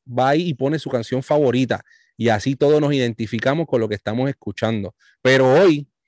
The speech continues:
te tengo aquí, este, con nosotros, Jonah, y estoy súper contento porque la realidad es que se habla mucho. El mundo del tabaco es un mundo donde nosotros,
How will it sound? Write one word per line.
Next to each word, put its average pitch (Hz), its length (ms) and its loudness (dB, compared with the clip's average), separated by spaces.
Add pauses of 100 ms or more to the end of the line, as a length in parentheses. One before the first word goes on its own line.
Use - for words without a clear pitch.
(480)
te 127 140 2
tengo 160 340 2
aquí, 165 540 -2
este, 123 360 -2
con 123 160 -2
nosotros, 123 560 0
Jonah, 110 320 -2
y 113 120 -6
estoy 120 240 -4
súper 160 340 -2
contento 131 840 -4 (920)
porque 135 640 2 (360)
la 135 160 2
realidad 147 400 2
es 214 160 -2
que 151 280 0
se - 200 -2
habla 190 240 2
mucho. 131 640 -4 (320)
El 139 140 0
mundo 208 320 0
del 196 160 -2
tabaco 117 720 0
es 131 120 -4
un 156 200 -6
mundo 151 340 -2
donde 117 380 -2
nosotros, 120 920 -2